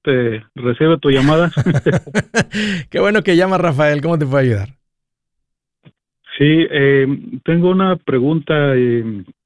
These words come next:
Speaker 1: estamos ahorrando para comprar una casa.
Speaker 2: Sí.
Speaker 1: Eh, pero es con itin y es con, ah, ¿cómo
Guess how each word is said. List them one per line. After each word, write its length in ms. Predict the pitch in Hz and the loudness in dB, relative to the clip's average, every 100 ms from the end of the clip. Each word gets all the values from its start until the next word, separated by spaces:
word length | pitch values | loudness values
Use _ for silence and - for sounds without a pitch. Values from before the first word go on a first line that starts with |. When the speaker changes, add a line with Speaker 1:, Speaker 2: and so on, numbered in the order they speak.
| _ _ _ _ - - | _ _ _ _ -20 -4
Speaker 1:
estamos 540 | 123 - 139 139 151 | -4 -2 0 2 0
ahorrando 500 | 143 123 131 139 143 | 0 0 0 2 0
para 540 | 135 135 120 113 110 110 | -2 -4 -2 -2 -2 -4
comprar 480 | - 110 123 135 139 | -6 -6 -2 0 2
una 720 | 143 147 135 123 110 104 101 _ _ _ _ _ - | 2 2 0 -2 -4 -6 -10 _ _ _ _ _ -4
casa. 440 | 135 139 175 175 170 _ | -2 -2 -2 -4 -8 _
Speaker 2:
Sí. 260 | - 127 85 _ | -6 -6 -6 _
Speaker 1:
Eh, 680 | 127 113 113 113 113 110 113 - | 0 0 0 0 -2 -2 -6 -2
pero 260 | 120 120 | 0 2
es 100 | 127 - | 0 -2
con 360 | - 131 117 120 | -4 -2 -2 -2
itin 560 | 131 127 - 135 143 139 - | -2 -4 -4 -2 0 -2 -8
y 240 | 139 120 120 | -10 -6 -6
es 80 | 120 | -8
con, 560 | - 127 120 113 110 127 | -8 -4 -4 -4 -6 -10
ah, 440 | 107 104 104 98 92 _ _ _ _ _ - - _ _ _ | -10 -8 -6 -8 -10 _ _ _ _ _ -20 -20 _ _ _
¿cómo 200 | - 123 | -4 -2